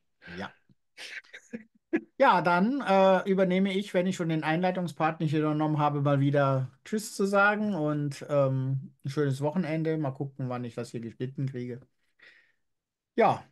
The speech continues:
alles Gute. Ähm, ich bin dran mit dem Sonntagsthema, habe ich gehört, ne? Oh, ich weiß gar nicht, was ich da machen soll.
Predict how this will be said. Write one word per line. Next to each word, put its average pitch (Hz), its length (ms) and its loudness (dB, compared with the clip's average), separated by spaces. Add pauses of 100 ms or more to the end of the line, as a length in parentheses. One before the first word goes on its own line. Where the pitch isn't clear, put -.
(220)
alles 156 280 -2
Gute. 190 440 0 (420)
Ähm, 147 560 -2 (600)
ich 175 180 -8
bin 196 160 -2
dran 180 220 0
mit 180 80 -2
dem 156 140 0
Sonntagsthema, 190 640 -4
habe 160 140 -4
ich 139 100 -8
gehört, 139 460 -2
ne? 147 280 -6 (200)
Oh, 143 580 -4 (1300)
ich - 60 -14
weiß 147 200 2
gar 139 160 -2
nicht, 135 160 -2
was 127 140 -2
ich 123 80 -10
da 131 120 -2
machen 131 340 -6
soll. 113 320 -8